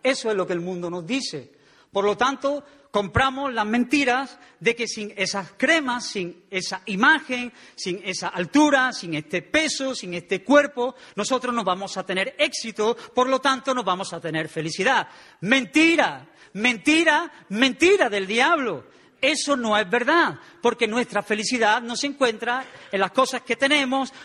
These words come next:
o en cómo somos, sino que nuestra felicidad está basada y fundamentada en el Dios de los cielos que está por nosotros. Así que estas cosas vienen como un río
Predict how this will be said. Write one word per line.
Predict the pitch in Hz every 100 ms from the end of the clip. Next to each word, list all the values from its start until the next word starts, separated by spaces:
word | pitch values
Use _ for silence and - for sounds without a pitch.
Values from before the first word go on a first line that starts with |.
| -
o | 226 240 247 -
en | 240 208
cómo | 247 247 269
somos, | 339 349 262 -
sino | 247 240
que |
nuestra | 233 233 - 240
felicidad | - - 277 285 247 254 247 254 - -
está | 233 233 240 240 247 - -
basada | 165 226 247 226 226 220 -
y | 262
fundamentada | - 254 240 240 - 220 214 214 202 -
en | 311 269
el | 262
Dios | 196 254 240
de | 190 196
los | 214
cielos | 254 220 202
que | 190
está | 175 175
por | 185 202
nosotros. | 240 349 370 226 160 - - -
Así | 233 - 339 349
que | 294 277 269 - - - - _
estas | 320 339 330 311
cosas | - 359 - 214 202 190 -
vienen | 330 359 311
como | 302 285
un | 311
río | 302 320 359 330 165 123 -